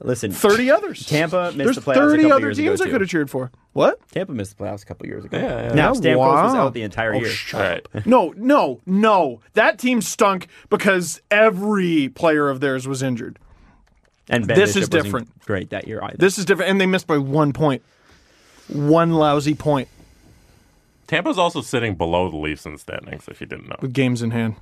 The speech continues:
Speaker 3: Yeah,
Speaker 2: They've
Speaker 3: but
Speaker 2: played, go look at how many fewer games they've played.
Speaker 3: Seventeen to twenty-two, but still, that doesn't
Speaker 2: They
Speaker 3: destroy
Speaker 2: have
Speaker 3: my point.
Speaker 2: five games in hand on this bunch of turkeys. Oh, my God.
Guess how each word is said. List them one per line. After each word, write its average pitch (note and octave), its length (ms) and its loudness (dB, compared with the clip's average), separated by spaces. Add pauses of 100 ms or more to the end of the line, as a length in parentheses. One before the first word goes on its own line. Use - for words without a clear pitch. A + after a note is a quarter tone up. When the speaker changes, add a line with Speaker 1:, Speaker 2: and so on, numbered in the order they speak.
(140)
Speaker 3:
Yeah, E4+ 80 -2
Speaker 2:
They've G#3+ 140 4
Speaker 3:
but D4+ 60 -4
Speaker 2:
played, - 240 2 (1120)
go F3 180 4
look F#3+ 140 2
at F3+ 100 2
how E3+ 120 0
many F3 160 2
fewer D#3+ 360 4
games C#3 260 2
they've B2+ 140 0
played. A#2 240 -2 (100)
Speaker 3:
Seventeen G3 600 -2
to E3 80 -8
twenty-two, E3 540 -2
but A#2 160 -6
still, C3+ 360 -4 (400)
that A#2+ 180 -2
doesn't B2+ 420 -4 (160)
Speaker 2:
They G#2+ 100 -6
Speaker 3:
destroy E3+ 200 6
Speaker 2:
have G#2 100 -2
Speaker 3:
my A2+ 140 -2
point. E2+ 260 -8
Speaker 2:
five D4+ 1120 4 (280)
games A3 440 2
in F#3+ 140 0
hand D#3 480 0 (440)
on F#3 160 4
this F3+ 180 2 (580)
bunch B3 520 4 (300)
of E3+ 220 2
turkeys. E3 640 -2 (500)
Oh, F#3 260 6
my E3 180 4
God. C#3+ 380 0